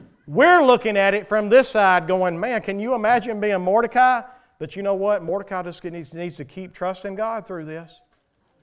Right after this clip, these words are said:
Just keep trusting God, brother. And then look what he says in verse eleven. "And Haman recounted to his counselors the splendor of his riches." I love this. He's telling them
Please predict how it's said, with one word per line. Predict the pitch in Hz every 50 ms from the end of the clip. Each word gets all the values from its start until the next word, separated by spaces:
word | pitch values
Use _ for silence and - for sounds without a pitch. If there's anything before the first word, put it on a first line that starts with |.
| _ _ _ _ -
Just | 196 185 -
keep | - 240 247 233 240
trusting | - 240 247 247 247 262 254 240
God, | 254 269 277 262 202 143
brother. | 131 147 165 208 269 269 - _ _ _ _ _ _ _ _ _ _ _ _ _ _ _ _ _ _ _ _ _ _ _ _ _ _ -
And | 147 143 147
then | 165 170 165
look | 165 170 -
what | 190 185
he | 185
says | - - 190 185 175 170
in | 175
verse | 185 190 180 - 196
eleven. | 170 160 151 139 147 139
"And | 139 139
Haman | 135 170 180 185 185 180 165 156
recounted | 165 156 - - 196 196 190 180 156 147 131 -
to | - 170 156
his | 143 160 165 151 -
counselors | - - 190 190 185 156 139 - 151 143 135 135 123 - - - _ _
the | 147 165 175
splendor | - - - - - 180 196 208 214 208 180 185 165 190
of | 185 165 147
his | 165 151 120
riches." | 151 151 143 - - - 123 117 _ _ _ _ _ _ _ _ _ _ _
I | - 160
love | 196 214 214 202 175 147
this. | 147 147 143 151 147 - _ _ _ _ _ _ _ _ _ _ _ _ _ -
He's | 262 277 233 -
telling | - 262 294 311 311 302 277 262 254
them | 247 247 233 226 208